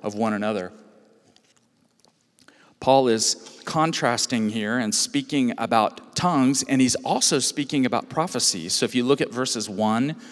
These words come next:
three, and four in particular, Paul is saying, "Don't give up speaking in tongues, this heavenly language that the Lord gives you, but desire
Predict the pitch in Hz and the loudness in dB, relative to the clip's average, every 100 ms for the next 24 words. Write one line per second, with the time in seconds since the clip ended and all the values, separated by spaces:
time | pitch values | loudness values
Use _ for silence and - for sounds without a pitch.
0 | - - - 117 127 127 135 - 110 - | -20 -12 -8 0 2 2 0 -2 -4 -4
1 | - 151 120 117 135 - - - 135 - | 0 2 2 2 -4 -12 -12 -2 0 0
2 | 117 156 - 120 113 135 - - - 151 | -4 -4 0 0 0 -2 -10 -6 2 4
3 | 143 - - 131 123 - - - - _ | 4 2 2 2 0 -4 -14 -20 -20 _
4 | _ 104 - - 135 226 - - - 131 | _ -20 -4 2 2 2 0 -8 -10 2
5 | 170 180 - 170 202 - - - - _ | 4 4 2 2 0 -2 -12 -20 -20 _
6 | _ _ _ _ - - - 110 113 98 | _ _ _ _ -6 -4 -4 -6 -6 -6
7 | 87 - 80 98 147 - - _ _ 110 | -8 -10 -12 -12 -10 -10 -12 _ _ -6
8 | 104 - - - - 127 120 110 107 101 | -2 -2 -4 -12 -6 -4 -2 -2 -4 -4
9 | 98 92 104 - - 117 - 98 101 92 | -6 -6 -8 -6 -6 -6 -6 -4 -4 -6
10 | 87 101 95 95 92 101 131 - - _ | -6 -6 -4 -6 -6 -6 -10 -18 -20 _
11 | _ _ 107 160 180 - - - - _ | _ _ 0 2 2 -2 -6 -8 -18 _
12 | _ 113 123 123 123 151 180 175 | _ -6 -4 -2 0 2 2 0